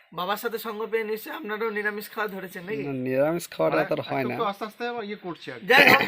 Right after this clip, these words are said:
Speaker 1: বাবার সঙ্গ পেয়ে যতটুকু হয়েছে, তো যাই হোক, ওইখানে গেলে যদি মনে হয়
Speaker 3: তবে মনে ইয়েটা আসছে আর কি, চিন্তাটা আসছে যে একটা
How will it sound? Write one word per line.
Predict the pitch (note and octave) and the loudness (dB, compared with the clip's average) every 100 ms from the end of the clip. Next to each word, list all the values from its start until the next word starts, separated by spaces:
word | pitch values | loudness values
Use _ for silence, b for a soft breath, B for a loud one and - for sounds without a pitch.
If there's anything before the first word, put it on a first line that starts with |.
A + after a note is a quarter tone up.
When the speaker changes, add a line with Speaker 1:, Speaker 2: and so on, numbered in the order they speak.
| G#3 | -2
Speaker 1:
বাবার | F#3+ G3 A#3 | -4 -2 -2
সঙ্গ | A3+ A3+ A#3 | -4 -4 -4
পেয়ে | G#3+ A#3+ A3 | 2 2 4
যতটুকু | G#3+ A#3 A#3+ A3+ | 0 -4 -4 -4
হয়েছে, | G#3 G#3+ G#3+ - _ _ b b b b _ A3+ | -2 -2 -2 -6 _ _ b b b b _ -20
তো | - F#3 G3 | -16 -14 -6
যাই | G3+ A#3 | 0 2
হোক, | A3+ A3+ | 0 -2
ওইখানে | A3 A3 A3 | -2 -2 -4
গেলে | G3+ A3 A#3+ | -2 2 2
যদি | A3 A3+ | 2 -4
মনে | A3+ G#3 A#3+ | -4 -4 -4
হয় | A3+ B3+ F#4 | -2 -2 -2
Speaker 3:
তবে | - A#3 | 2 2
মনে | F#3+ G3+ C4+ C4+ - - - F3 | 2 0 0 -2 -6 -20 -14 -6
ইয়েটা | G#3 A3+ | -4 0
আসছে | G#3 A#3+ - G#3+ | 0 -2 0 0
আর | D3+ | 0
কি, | C3+ | -4
চিন্তাটা | D#3 D#3+ G3 | -6 -4 -2
আসছে | G#3 G#3+ G#3 | -4 -4 -4
যে | G#3 | -4
একটা | G3+ G3+ F#3+ D#3 | -2 -2 0 -2